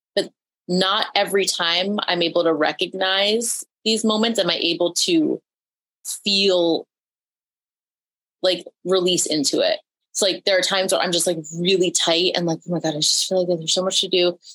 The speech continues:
and just, like, worrying about stuff. And I see it, and it almost can magnify,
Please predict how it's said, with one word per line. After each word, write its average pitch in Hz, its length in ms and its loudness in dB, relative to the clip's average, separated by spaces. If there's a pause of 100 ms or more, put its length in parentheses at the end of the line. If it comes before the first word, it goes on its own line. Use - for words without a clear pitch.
(180)
and 170 400 0 (160)
just, 190 220 0
like, 180 240 0
worrying 180 540 2
about 208 260 0
stuff. 233 300 0
And 185 100 2
I 175 80 2
see 214 380 2
it, 165 220 0
and 196 120 2
it 185 100 2
almost 220 380 0
can 175 440 0 (1400)
magnify, 175 840 2